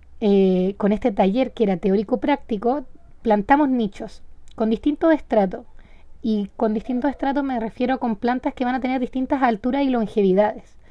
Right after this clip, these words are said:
Tenemos primarias o placentarias que crecen rápidamente y luego pueden volverse biomasa, es decir, ser podadas y alimentar el suelo, mientras que hay otras del segundo o tercer estrato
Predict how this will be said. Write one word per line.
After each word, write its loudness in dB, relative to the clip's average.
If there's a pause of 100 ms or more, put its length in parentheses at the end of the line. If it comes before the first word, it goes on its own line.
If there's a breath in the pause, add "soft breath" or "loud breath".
(320 soft breath)
Tenemos 0
primarias 2
o 2
placentarias -2
que -4 (400 soft breath)
crecen -2
rápidamente -2 (320 soft breath)
y 0
luego 4
pueden 0
volverse 0
biomasa, 0
es -2
decir, -4 (200 soft breath)
ser 0
podadas 4
y -2 (140)
alimentar 2
el 0
suelo, -2
mientras -2
que -4
hay 2
otras 0 (540 soft breath)
del 2
segundo 0
o -2
tercer -4
estrato 0